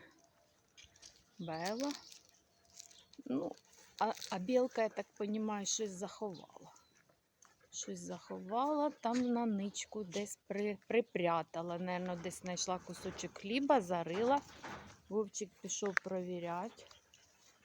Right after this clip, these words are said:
Хотів откопати, потім передумав. Наверно, з білкою не дуже хочеться зв'язуватися, бо зараз вони знаходяться в одному вольєрі,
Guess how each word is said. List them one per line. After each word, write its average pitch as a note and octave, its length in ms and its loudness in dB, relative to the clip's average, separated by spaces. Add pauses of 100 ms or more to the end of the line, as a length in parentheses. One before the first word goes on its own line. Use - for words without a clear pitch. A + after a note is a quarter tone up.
(600)
Хотів F#3+ 320 -2
откопати, G#3 680 0
потім G#3 360 -4
передумав. E3 800 -4 (1040)
Наверно, F#3 320 0
з F3 80 -8
білкою F3 440 2
не F3+ 160 -2
дуже E3+ 280 -4
хочеться F3+ 500 -4
зв'язуватися, A#3 580 4
бо F3 160 0
зараз G3+ 380 6
вони F#3 260 2
знаходяться F#3 680 -2
в F#3 40 0
одному F#3+ 420 0
вольєрі, A3+ 560 4